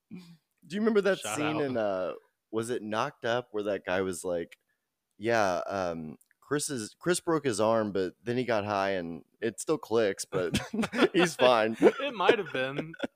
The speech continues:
Speaker 2: That sounds familiar.
Speaker 1: <laughs> That was one of the best lines from that entire movie.
Speaker 2: Yeah.
Speaker 1: That's been one of the topics from, uh, Rogan that I've seen here recently is, uh, when was the last time that you saw a really good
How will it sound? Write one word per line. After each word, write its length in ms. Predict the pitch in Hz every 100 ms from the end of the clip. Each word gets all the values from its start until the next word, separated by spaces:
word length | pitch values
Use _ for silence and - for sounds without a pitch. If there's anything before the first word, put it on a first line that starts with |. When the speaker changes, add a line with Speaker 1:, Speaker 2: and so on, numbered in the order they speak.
| -
Speaker 2:
That 180 | 151 160
sounds 280 | 160 156 -
familiar. 460 | 127 120 113 98 98
Speaker 1:
<laughs> 0 | 311 311 269 -
That 140 | 160
was 140 | 165 170
one 120 | 170
of 60 | 170
the 80 |
best 440 | 160 - 123 127 -
lines 340 | 113 107 107
from 100 | 107
that 100 | 101
entire 360 | 98 95 98 92
movie. 420 | 90 87 85 82 _ _ _ _ _ _
Speaker 2:
Yeah. 280 | 98 98 92 _ _ _ _
Speaker 1:
That's 160 | 175 -
been 180 | 349 320
one 120 | 233
of 80 | 202
the 80 | 180
topics 480 | 131 127 - 143 -
from, 360 | 139 123 104
uh, 120 | 92 78
Rogan 440 | 67 87 87 104
that 100 | 110
I've 140 | 107 101
seen 260 | - 110
here 160 | 110 107
recently 720 | 104 107 123 69 107 120 113 - _ -
is, 320 | 92 87 78
uh, 260 | 87 73 -
when 200 | 85 127
was 120 | 170
the 80 | 92
last 260 | 87 92
time 120 | - 98
that 80 |
you 100 | 76
saw 220 | 87 98 80
a 80 | 73 76
really 360 | 82 92 90 82
good 400 | 69 82 80